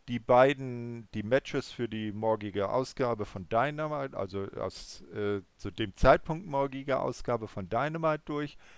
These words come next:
Khan dankt schließlich noch Kenny Omega und Don Callis dafür,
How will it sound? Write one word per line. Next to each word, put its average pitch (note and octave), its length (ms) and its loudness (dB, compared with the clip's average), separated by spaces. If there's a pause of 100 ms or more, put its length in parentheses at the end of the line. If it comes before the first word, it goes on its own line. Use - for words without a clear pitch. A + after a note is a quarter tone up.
(160)
Khan C3+ 320 4
dankt B2 280 4
schließlich C3+ 480 0
noch B2 160 -6
Kenny B2 320 -2
Omega B2 400 0
und A2 200 -4 (140)
Don G#2+ 220 0
Callis B2 440 0
dafür, A2+ 520 2